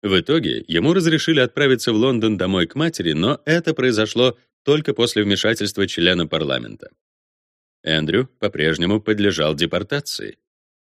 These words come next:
Британский некоммерческий юридический центр Хаммерсмита попытался помочь,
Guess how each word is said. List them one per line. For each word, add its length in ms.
Британский 540
некоммерческий 720
юридический 580
центр 420
Хаммерсмита 840
попытался 560
помочь, 580